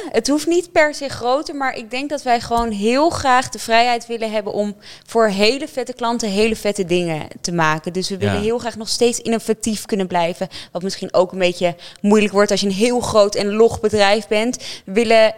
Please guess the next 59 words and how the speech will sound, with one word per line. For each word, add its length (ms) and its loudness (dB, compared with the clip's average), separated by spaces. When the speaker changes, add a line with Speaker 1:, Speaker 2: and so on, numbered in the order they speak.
Speaker 1:
echt 300 -2
creatieve 600 -4
ideeën 500 2
kunnen 220 -2
blijven 300 4
bedenken 320 0
met 160 -2
het 140 -6
team. 180 0
Dus 140 -2
ik 100 -6
denk 140 0
dat 180 0
daar 380 4
wel 120 0
een 60 2
soort 340 4
van 220 4
op 120 -2
een 60 -4
gegeven 260 0
moment 120 -2
dan 140 2
een 220 -2
max 380 2
zit 200 -6
aan 180 -4
hoe 240 -4
groot 360 2
je 60 -4
het 100 -2
bedrijf 560 -2
gaat 260 0
maken. 280 0
Ik 80 -8
denk 140 0
dat 140 2
dat 180 4
voor 140 -10
ons 280 -6
het 100 -12
Speaker 2:
Ja. 60 -4
Speaker 1:
belangrijkste 440 -2
punt 300 -8
blijft. 280 2
Als 120 -2
het 280 -12
creatief 600 -2
blijft 380 4
en 160 -4
innovatief 640 -4
blijft, 400 2
dan 180 4
is 120 -2
het 100 -4
voor 100 -10
ons 120 -4
nog 120 -4
leuk. 420 2